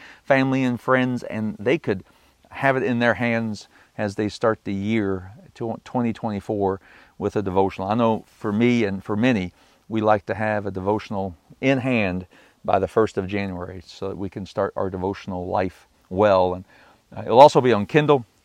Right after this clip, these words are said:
so we, you'll have the access to, to that as well. So anyway, that's, I think that's it for the infomers-, <laughs> infomercials. We're gonna get going with the revelation. Let's pray. Lord, I love you so much. I thank you so much for this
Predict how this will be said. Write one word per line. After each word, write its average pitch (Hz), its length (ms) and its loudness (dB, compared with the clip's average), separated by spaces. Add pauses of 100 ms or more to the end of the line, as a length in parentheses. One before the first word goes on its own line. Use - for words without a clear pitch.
(120)
so 107 200 -6
we, 107 200 -4 (120)
you'll 107 400 -4
have 104 200 -2
the 104 120 -2
access 104 400 -6
to, - 260 -8
to 101 100 -4
that 104 180 4
as 87 100 -4
well. 87 140 0
So 117 220 4 (560)
anyway, 160 420 10 (140)
that's, 123 440 4 (160)
I 120 60 6
think 160 180 4
that's 147 200 6
it 165 240 8
for 127 400 8 (280)
the 123 480 0
infomers-, 147 640 6 (120)
<laughs> - 20 -14
infomercials. 185 960 4 (600)
We're 127 120 -2
gonna 131 140 4
get 120 160 2
going 120 360 4
with 110 240 -2 (120)
the 107 100 0
revelation. 101 720 2 (640)
Let's 110 160 -2
pray. 92 240 -4 (320)
Lord, 156 240 10
I 139 60 12
love 139 180 10
you 131 60 2
so 156 120 2
much. 123 140 0
I 135 100 6
thank 160 300 0
you 185 380 0
so 135 200 0
much 156 300 4
for 117 300 2
this 110 340 -4